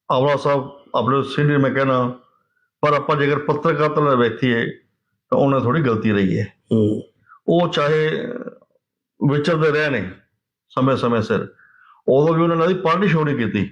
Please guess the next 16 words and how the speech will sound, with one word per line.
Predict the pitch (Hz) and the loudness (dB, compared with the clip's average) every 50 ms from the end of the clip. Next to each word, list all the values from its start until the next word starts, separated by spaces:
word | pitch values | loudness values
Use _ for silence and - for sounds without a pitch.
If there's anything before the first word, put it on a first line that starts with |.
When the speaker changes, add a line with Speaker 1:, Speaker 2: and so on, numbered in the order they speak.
| - _ _ _ _ _ - | -10 _ _ _ _ _ -4
Speaker 2:
ਹੂੰ। | 127 117 113 110 107 95 87 - _ _ _ - | -2 0 0 -2 -2 -6 -10 -16 _ _ _ -4
Speaker 1:
ਵੀ | 117 | -4
ਕਾਂਗਰਸ | 117 131 131 143 143 139 | -2 -2 -2 -2 -2 -2
ਪਾਰਟੀ | - - 143 135 131 131 139 | -2 -2 0 0 0 0 0
ਵਾਲੇ | 135 131 131 131 131 131 | 0 2 2 2 2 2
ਨੇ, | 127 131 131 131 131 131 127 | 2 2 0 0 0 0 0
ਜਾਂ | 131 131 131 127 127 - - - _ _ _ _ - | 2 2 2 0 0 -4 -8 -14 _ _ _ _ -2
ਉਦੋਂ | - 120 123 135 135 135 135 120 | 0 2 2 2 2 2 0 0
ਚਰਚਾ | 127 - 135 120 - 151 143 | -2 -4 -4 -4 -4 -4 -4
ਬਣ | 135 131 127 127 131 | -2 -2 -2 -2 0
ਗਈ | 131 131 | -2 -2
ਸੀ | 117 135 131 | -2 0 0
ਰਵਿੰਦਰ | 123 120 120 120 127 127 | 0 2 2 2 0 0
ਸਿੰਘ | 117 131 131 123 | 0 -2 -2 0
ਆਂਵਲਾ | 120 120 120 123 123 | 0 0 0 0 0
ਜੀ | 123 120 120 117 - | 0 -2 -2 -4 -6